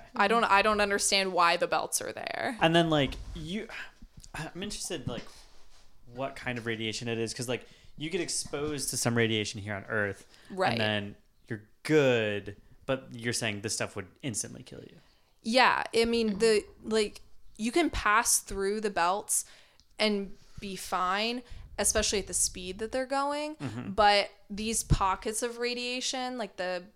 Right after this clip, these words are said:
Speaker 1: stronger radiation within that, th-, what I'm saying is statistically the likelihood that they wouldn't have hit any of those, not knowing that they were there,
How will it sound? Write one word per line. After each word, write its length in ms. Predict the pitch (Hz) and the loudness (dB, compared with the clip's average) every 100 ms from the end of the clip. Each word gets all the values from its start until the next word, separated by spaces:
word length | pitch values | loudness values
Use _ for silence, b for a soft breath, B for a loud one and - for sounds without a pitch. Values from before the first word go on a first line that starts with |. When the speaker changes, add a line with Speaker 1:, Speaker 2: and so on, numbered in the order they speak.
| _ | _
Speaker 1:
stronger 580 | - - 196 190 196 190 | -6 -2 0 0 -2 -4
radiation 640 | 190 185 175 180 - 196 | -4 -4 -6 -6 -6 -6
within 380 | 185 185 180 180 | -10 -8 -8 -6
that, 300 | 208 247 - B B B - | -4 -6 -6 B B B -20
th-, 920 | 208 190 - - _ - - - 208 | -14 -14 -16 -20 _ -20 -18 -10 -2
what 160 | 208 220 | 2 4
I'm 200 | 202 208 | 4 2
saying 360 | 202 190 190 180 | 2 0 0 -2
is 100 | 180 | -4
statistically 880 | - 190 202 - 190 190 190 185 | -4 -4 -2 -2 -4 -8 -8 -8
the 140 | 170 190 | -8 -4
likelihood 540 | 180 175 190 190 185 | -2 -2 -4 -6 -6
that 120 | 190 | -6
they 120 | 190 180 | -6 -4
wouldn't 320 | 185 190 175 | -4 -4 -6
have 120 | 175 | -8
hit 180 | - 185 | -6 -4
any 220 | 185 202 | -4 -4
of 140 | 208 | -4
those, 320 | 214 214 214 196 | -2 -2 -2 -4
not 340 | 190 175 - | -2 -2 -2
knowing 460 | 180 165 175 190 180 | -4 -2 -2 -6 -8
that 160 | 170 | -6
they 120 | 185 180 | -4 -2
were 160 | 170 | -4
there, 500 | 175 165 165 190 226 | -2 -2 0 -2 -4